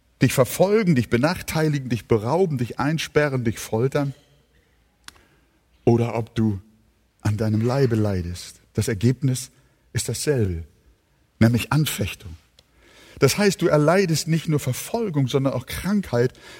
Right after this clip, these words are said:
weil du zu Jesus gehörst. Jesus erlitt Verspottung, Folter, aber auch Schwachheit, Fieber und viel körperliches Leid. Und er wurde davon nicht erlöst bis zum Tode.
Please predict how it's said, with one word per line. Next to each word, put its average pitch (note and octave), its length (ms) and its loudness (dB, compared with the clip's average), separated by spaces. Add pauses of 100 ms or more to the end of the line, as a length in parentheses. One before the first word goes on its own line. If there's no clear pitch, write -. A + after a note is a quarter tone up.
(120)
weil F3+ 200 0
du E3 120 -2
zu D#3+ 220 -4
Jesus D#3+ 540 -2
gehörst. G#2 460 -4
Jesus F3+ 360 -2
erlitt D#3+ 340 2
Verspottung, - 800 -4
Folter, C#3 560 2 (400)
aber C#3+ 160 2
auch C#3+ 80 -6
Schwachheit, D#3 640 0
Fieber G3+ 500 2
und A#2 140 -2
viel G#3 320 -4
körperliches D3+ 680 -2
Leid. B2 360 0 (260)
Und B2 160 -2
er A#2+ 160 -2
wurde D3 240 0
davon B2+ 420 0 (280)
nicht A#2 580 -2
erlöst A2 760 -2 (600)
bis - 280 2
zum C#3 260 -8
Tode. F2 380 -6